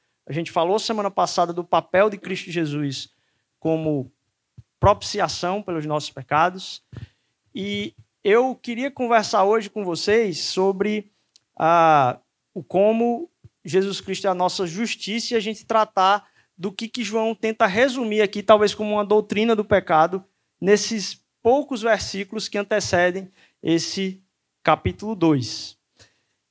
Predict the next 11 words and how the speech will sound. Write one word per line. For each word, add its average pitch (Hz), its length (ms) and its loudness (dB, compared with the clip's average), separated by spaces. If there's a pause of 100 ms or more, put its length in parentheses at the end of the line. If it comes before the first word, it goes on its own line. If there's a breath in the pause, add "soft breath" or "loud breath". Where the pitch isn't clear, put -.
(140)
Eu 302 160 10
fui 311 180 4
tomado 220 480 6
recentemente, 190 1040 -4
não 180 160 -2
sei 190 180 -4
quem 233 240 -4
viu, 170 380 -6 (340)
existe 196 420 -4
um, 214 560 -4 (680)
um, 170 280 -12